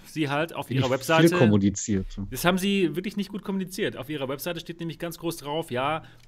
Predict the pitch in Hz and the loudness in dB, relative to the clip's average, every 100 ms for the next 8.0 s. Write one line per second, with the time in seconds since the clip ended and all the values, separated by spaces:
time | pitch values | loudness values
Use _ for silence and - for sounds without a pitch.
0 | - - 143 143 117 190 220 156 147 156 | -16 -6 -2 -2 -2 0 2 2 2 2
1 | 156 147 151 147 - 131 156 104 - - | -2 -4 -2 -4 -4 -4 -2 -4 -4 -12
2 | - - _ - - - - - 139 - | -14 -20 _ -20 -20 -20 -20 -2 0 6
3 | 165 226 208 175 143 - 143 160 262 - | 10 10 10 4 4 0 0 0 -2 -4
4 | 160 175 156 156 196 269 170 127 - - | -2 -2 -2 -8 -4 -4 -4 -8 -8 -8
5 | 175 180 170 165 170 160 160 - 151 175 | -6 -4 -4 -4 -6 -6 -6 -6 -6 -6
6 | 107 92 101 135 147 156 139 160 123 107 | -6 -8 -10 -10 -6 -6 -2 -2 4 4
7 | 120 - - - - 160 - 185 220 | 4 0 -8 -16 -10 -6 -4 -6 -8